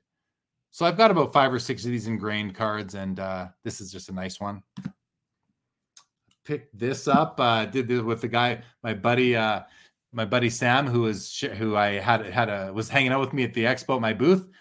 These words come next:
We did a deal at the end of the show, and I got this in the trade. Bought this at the Edmonton Expo, Patrice Bergeron.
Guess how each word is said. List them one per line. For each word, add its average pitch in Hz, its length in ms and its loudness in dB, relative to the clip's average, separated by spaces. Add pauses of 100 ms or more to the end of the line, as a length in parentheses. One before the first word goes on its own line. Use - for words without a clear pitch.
(220)
We 113 100 -6
did 110 180 -2
a 107 40 -2
deal 117 260 0
at 113 80 -2
the 123 80 0
end 113 100 2
of 104 60 -6
the 107 60 -6
show, 127 300 0
and 135 100 0
I 98 200 -4 (440)
got 98 220 -8
this 120 200 -6
in 139 60 -6
the 127 60 -4
trade. 156 460 -2 (1300)
Bought 127 220 6
this 165 200 0
at 156 60 -4
the 120 140 -2
Edmonton 151 380 0
Expo, 123 420 -2
Patrice 131 480 -2
Bergeron. 156 840 2